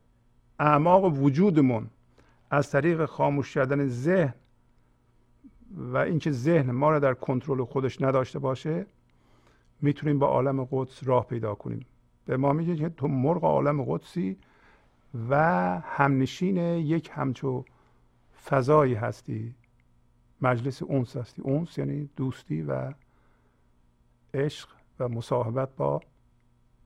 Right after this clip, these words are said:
اون لطافت، اون فضای وحدت. و حیفه که تو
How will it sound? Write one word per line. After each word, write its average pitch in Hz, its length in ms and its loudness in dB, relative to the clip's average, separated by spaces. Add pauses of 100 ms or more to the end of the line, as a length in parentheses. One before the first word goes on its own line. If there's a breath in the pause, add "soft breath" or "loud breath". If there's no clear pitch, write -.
(1700)
اون 135 220 -2 (1400)
لطافت، 120 800 -4 (140)
اون 131 140 -6
فضای 123 540 -4
وحدت. 127 640 -2 (3250)
و 123 320 -6
حیفه 143 560 -4
که - 180 -12
تو 120 420 -8